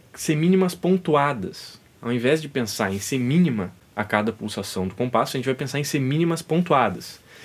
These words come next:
Então, no compasso binário, ao invés de ter duas semínimas, a gente vai ter duas semínimas pontuadas.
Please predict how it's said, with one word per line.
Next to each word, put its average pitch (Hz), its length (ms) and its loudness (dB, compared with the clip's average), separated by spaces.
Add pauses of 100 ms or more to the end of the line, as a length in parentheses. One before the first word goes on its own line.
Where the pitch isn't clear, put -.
(240)
Então, 175 380 4 (340)
no 160 100 0
compasso 131 400 0
binário, 143 640 2
ao 120 100 -2
invés 123 220 0
de - 120 -10
ter 113 120 0
duas 123 380 0
semínimas, 117 440 -2
a 120 60 -2
gente 117 80 -4
vai 123 80 0
ter 123 120 -2
duas 120 260 0
semínimas 139 520 0
pontuadas. 117 960 0